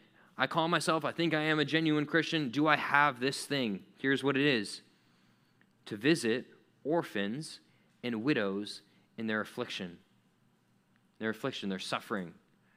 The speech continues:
their trouble, the pain that orphans and widows go through. I want you to think a little bit back to the first century of James and how he's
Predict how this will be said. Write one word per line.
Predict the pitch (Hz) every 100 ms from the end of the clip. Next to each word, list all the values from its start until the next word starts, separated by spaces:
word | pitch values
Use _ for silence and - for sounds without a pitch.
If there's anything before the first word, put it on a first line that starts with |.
| _
their | - 110
trouble, | - 123 113 92 82 _ _ _ _ _ _ -
the | 110
pain | 135 147 139
that | 117 117
orphans | 135 131 120
and | 107 107
widows | 127 110 101
go | 113 120
through. | - 95 85
I | - _ _ _ _ _ _ - _ -
want | 165
you | 185
to |
think | - 160
a |
little | 139 139
bit | 120 110
back | 127 127 -
to | -
the | 113
first | 110 143 127
century | 127 120 123 110
of |
James | 101 120 120 113
and | 113
how | - 123 120
he's | 110 104